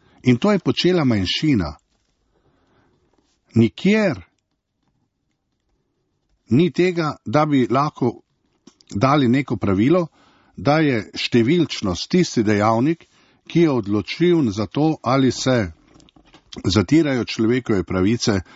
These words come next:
ali pa se spoštujejo. Potem, eh, vzamemo drug primer, a ne, če bi po tej logiki delali, kot, eh,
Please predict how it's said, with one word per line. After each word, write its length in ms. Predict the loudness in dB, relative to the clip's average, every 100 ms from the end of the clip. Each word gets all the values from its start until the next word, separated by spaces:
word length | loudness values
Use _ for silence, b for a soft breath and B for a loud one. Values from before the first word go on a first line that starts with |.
| B
ali 280 | 0 2 0
pa 180 | -2 -6
se 240 | -2 -2 -2 -4 _ -12
spoštujejo. 840 | -8 -4 -4 2 4 4 0 -8 B B B B B B
Potem, 380 | 0 2 2 0
eh, 260 | -4 -4
vzamemo 440 | -4 0 0 0 -2
drug 340 | 0 -2 -2 -14 -20 -16 -2
primer, 400 | 2 2 0 -2
a 80 | -2
ne, 240 | -2 -4 -8
če 140 | -2 2
bi 380 | 2 2 -2 -12 -20 -20 -4
po 100 | 0
tej 200 | 2 2
logiki 500 | 2 0 -4 -6 -4
delali, 400 | -2 -2 -2 -8 b b b b b b
kot, 420 | 0 0 0 -6
eh, 480 | -2 0 0 -2 -6